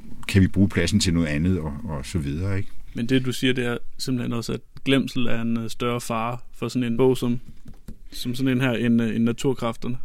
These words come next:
Speaker 1: Ja, det kan det jo godt være, i hvert fald, ikke? Altså, du kan ikke formidle det hele, hele tiden til folk. Altså, man kan jo ikke stoppe ned i halsen på, at de skal, de skal vide, hvad der er i den her bogsamling. Det er heller ikke nødvendigt.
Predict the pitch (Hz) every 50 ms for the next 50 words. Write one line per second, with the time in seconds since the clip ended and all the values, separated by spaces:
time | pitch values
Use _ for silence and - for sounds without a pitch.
0 | - - - - - - - - - - - - - - - - - - 107 98
1 | 98 98 - - 98 - - 151 135 113 90 76 82 95 117 120 117 78 69 78
2 | 113 123 - - - - - - 123 110 78 71 - - 76 67 76 95 101 -
3 | - 87 - - - 87 - - - - - - - - - - - - - -
4 | - - - - 87 92 107 117 110 - 104 98 104 104 98 85 85 87 - 85
5 | 73 80 90 90 90 90 101 107 104 - - - - - - - - - - -
6 | - - - - - - - - - - - - 92 98 - - 80 69 64 -
7 | - - - - - - - - - - - 69 71 85 92 110 - - 104 87
8 | - 95 98 95 82 82 76 87 78 90 95 - - 107 - - - - - -
9 | - - - - 82 - - 87 76 71 78 82 82 92 98 98 - - - -
10 | - - - 82 73 69 69 78 87 - 101 - 82 73 78 78 - - 82 -
11 | - 85 78 73 69 85 80 85 82 80 - 82 78 71 71 - - 85 78